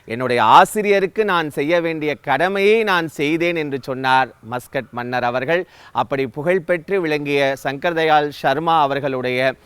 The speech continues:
நினைவு தினம் இந்த டிசம்பர் இருபத்தி ஆறாம் நாள். அதன் பிறகு இந்த டிசம்பர் இருபத்தி ஆறுல வேற என்ன அப்படின்னு பாத்தீங்கன்னா, மாணிக்க விநாயகம் அவர்களுடைய நினைவு தினம். மிகச்சிறந்த ஒரு பின்னணி பாடகராகவும்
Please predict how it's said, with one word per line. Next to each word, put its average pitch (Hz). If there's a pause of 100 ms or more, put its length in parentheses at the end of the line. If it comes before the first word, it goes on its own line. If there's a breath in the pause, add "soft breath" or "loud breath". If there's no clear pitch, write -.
(160 soft breath)
நினைவு 165
தினம் 170
இந்த 160
டிசம்பர் 143
இருபத்தி 127
ஆறாம் 113
நாள். 160 (260 loud breath)
அதன் 220
பிறகு 226
இந்த 220
டிசம்பர் 185
இருபத்தி 170
ஆறுல 147
வேற 165
என்ன 147
அப்படின்னு 135
பாத்தீங்கன்னா, 131 (420 soft breath)
மாணிக்க 220
விநாயகம் 165
அவர்களுடைய 151
நினைவு 139
தினம். 143 (280 soft breath)
மிகச்சிறந்த 185
ஒரு 151
பின்னணி 190
பாடகராகவும் 151